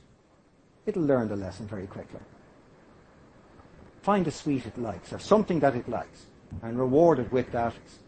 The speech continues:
for using the word love as opposed to hate, and give it a, a negative inducement for doing the opposite. You have to find a way. It's a sort of a, an emotional intelligence.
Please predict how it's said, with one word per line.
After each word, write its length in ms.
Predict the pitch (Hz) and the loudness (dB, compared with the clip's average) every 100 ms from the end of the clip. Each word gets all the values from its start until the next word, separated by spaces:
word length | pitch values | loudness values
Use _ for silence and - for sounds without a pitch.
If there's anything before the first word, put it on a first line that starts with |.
| - | -8
for 200 | 123 117 | -6 -2
using 320 | 139 135 131 | 0 2 2
the 60 | 120 | 4
word 240 | 131 117 | 4 6
love 260 | 135 160 131 | 8 8 8
as 120 | 117 | 0
opposed 280 | 120 113 113 | -2 -2 -2
to 100 | 107 | -2
hate, 280 | 117 113 - - - - - _ _ _ _ - | -2 -4 -8 -20 -20 -20 -20 _ _ _ _ -14
and 140 | 113 | -8
give 160 | 117 110 | -4 -4
it 160 | 107 | -6
a, 160 | 107 101 - | -10 -10 -6
a 60 | |
negative 560 | 123 139 151 139 139 120 | -2 2 2 4 2 2
inducement 720 | 117 107 123 139 - 117 107 | -2 -2 -2 -2 -2 -4 -4
for 360 | - 107 95 98 - - | -6 -2 -2 -4 -12 -8
doing 180 | 117 101 | -4 -2
the 120 | 98 | -4
opposite. 260 | 90 - - - - - - - _ | -6 -12 -20 -20 -20 -20 -20 -20 _
You 80 | 143 | 0
have 260 | - 196 - | 4 2 2
to 80 | 160 | -6
find 320 | 156 131 120 | -2 0 -2
a 60 | |
way. 200 | 98 117 - _ _ _ _ _ _ _ _ _ _ _ _ _ _ _ _ _ | -4 -8 -12 _ _ _ _ _ _ _ _ _ _ _ _ _ _ _ _ _
It's 100 | 120 | -14
a 40 | 113 | -4
sort 240 | 180 147 | 0 2
of 100 | 120 | 2
a, 240 | 117 107 95 - _ _ _ _ _ - | 2 0 -4 -14 _ _ _ _ _ -4
an 120 | 123 | 0
emotional 600 | 120 143 165 - 139 123 | 4 4 4 2 -2 -2
intelligence. 760 | 110 110 104 - 60 - - | -4 -6 -8 -8 -14 -20 -20